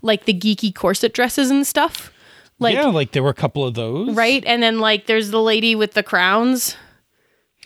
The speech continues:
Speaker 1: Like, the
Speaker 2: Yep.
Speaker 1: first time I tried on those crowns was definitely at Gen Con stuff. So, like, I, I think that it's starting to be a pretty similar floor, although it's still smaller. There are fewer booths that just repeat, like,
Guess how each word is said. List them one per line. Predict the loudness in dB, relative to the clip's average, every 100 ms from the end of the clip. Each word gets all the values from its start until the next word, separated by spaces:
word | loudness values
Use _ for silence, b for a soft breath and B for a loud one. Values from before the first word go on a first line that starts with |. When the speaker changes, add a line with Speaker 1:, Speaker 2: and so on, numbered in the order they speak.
| -4
Speaker 1:
Like, | -2 0
the | 0
Speaker 2:
Yep. | 0
Speaker 1:
first | -2
time | 0 0
I | 0
tried | 0 0
on | 2
those | 2 0
crowns | 0 0 0
was | 0
definitely | -2 0 0 0
at |
Gen | 0 -2 0
Con | -2 0
stuff. | -2 0
So, | 0
like, | 2 0 -2
I, | -4 -2
I | -2
think | -2 -2
that | -4 -4
it's | -8
starting | -4 0 0 0 -2
to | -2
be | 0
a | 0
pretty | 0 0 0
similar | 0 0 2 2 0
floor, | 0 0 2
although | 2 2
it's | 0 -2
still | -2 -2
smaller. | -2 0 2 2 2 0 -4 B B B B
There | 2 2
are |
fewer | 0 -2 2 2
booths | 2 2 0 -2
that | 0
just | 0 -2
repeat, | -4 -4 -2 -2 0
like, | 0 0